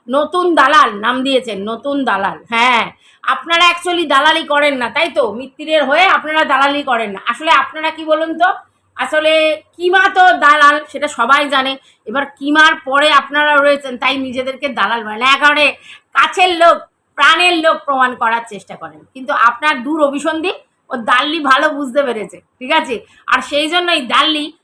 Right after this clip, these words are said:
আপনাকে ওই ওর যে কাকিমা পাঠিয়েছে, কাকিমাকে বলে রেখেছে ওর সঙ্গে বেশি কথাবার্তা, উম, না, না, না, না, না, না, না, তাহলে তো আপনি জেনে যাবেন। তার জন্যই আপনাকে সাইড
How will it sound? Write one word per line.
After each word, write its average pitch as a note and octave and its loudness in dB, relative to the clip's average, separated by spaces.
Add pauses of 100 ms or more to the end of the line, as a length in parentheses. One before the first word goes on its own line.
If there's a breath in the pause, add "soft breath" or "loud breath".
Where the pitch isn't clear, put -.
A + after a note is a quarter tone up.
(180)
আপনাকে D4 0 (240)
ওই C4 -6 (480)
ওর C4 -6
যে B3+ -8
কাকিমা B3 -4
পাঠিয়েছে, D#4 -6
কাকিমাকে C#4+ -4
বলে C4+ 0
রেখেছে C4+ -6
ওর B3+ -6
সঙ্গে C4+ -10
বেশি A#3+ -8
কথাবার্তা, A3+ -6 (120)
উম, B3+ -6
না, C4 4
না, C#4+ 0
না, C#4 0
না, C4+ -2
না, C4+ -2
না, B3+ -4
না, B3 0 (280)
তাহলে D4 -2
তো D#4+ 0
আপনি D4+ 0
জেনে D4+ 0
যাবেন। F#3+ -2 (320)
তার C4+ 2
জন্যই E4+ -2
আপনাকে C#4+ 0 (300)
সাইড D4+ 2